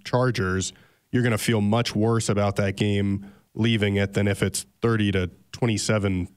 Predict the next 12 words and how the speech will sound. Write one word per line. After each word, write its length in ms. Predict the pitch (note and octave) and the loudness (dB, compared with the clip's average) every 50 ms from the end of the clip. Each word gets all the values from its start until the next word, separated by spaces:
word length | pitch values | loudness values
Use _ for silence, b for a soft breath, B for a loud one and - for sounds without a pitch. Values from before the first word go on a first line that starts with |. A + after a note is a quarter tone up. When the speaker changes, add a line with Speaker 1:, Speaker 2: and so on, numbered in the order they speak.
| _ | _
Speaker 1:
Chargers. 520 | - - F#2+ F#2 - - F2+ - - - - _ _ _ _ _ _ _ - | -6 -4 -2 -2 -2 -2 -4 -6 -8 -10 -12 _ _ _ _ _ _ _ -4
And 200 | G#2 G#2 G2+ F#2 | -2 -2 0 0
so 500 | - G#2+ G#2 G#2 G2+ G2 F#2+ F2+ E2+ B B B B B B B B - - - | 0 0 2 2 2 2 0 0 -2 B B B B B B B B -20 -16 -6
I 120 | - G#2+ | -4 -4
think 260 | G#2 - C3+ B2+ A2+ - | -2 0 0 0 0 2
there's 180 | A#2 A2 G2+ | 0 2 2
a 80 | G#2 G2+ | 2 2
way 220 | G#2 A2 A2+ A2 | 2 2 2 2
that 120 | G#2 G#2 G2 | 2 2 2
you 120 | G2+ G2+ | 0 0
can 320 | - G2+ G2 F#2+ F2+ E2 - - _ _ _ _ _ _ _ | 0 0 0 0 -2 -4 -8 -14 _ _ _ _ _ _ _
say, 540 | - - - C3 A#2 G#2+ G#2+ G#2 G#2 F#2 | -18 -6 -2 0 2 2 2 2 0 0